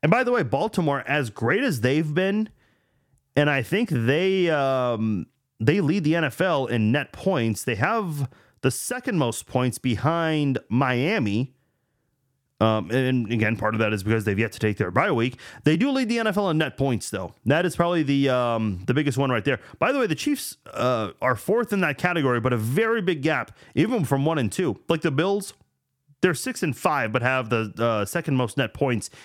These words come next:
in the A F C. Miami, they're third. There's an even bigger gap there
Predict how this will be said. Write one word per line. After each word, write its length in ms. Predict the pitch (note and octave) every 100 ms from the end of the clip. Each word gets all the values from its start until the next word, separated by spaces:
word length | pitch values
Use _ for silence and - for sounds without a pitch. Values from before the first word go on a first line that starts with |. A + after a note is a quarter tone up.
| - -
in 140 | C3
the 100 | B2 C#3
A 140 | C#3
F 160 | A#2+ G2+
C. 400 | - C3+ B2+ A2 - _
Miami, 720 | B2+ C3+ B2+ C#3 E3+ F3 E3+ - _ _ _ -
they're 280 | G#2+ D3+ C3
third. 460 | - A3 F3+ C#3
There's 200 | C#3 C3
an 220 | B2+ A2 D3
even 280 | E3+ C#3+
bigger 260 | A2 D#3+ C#3+
gap 240 | C3+ A#2+ -
there 540 | F#2 E3 E3 A2+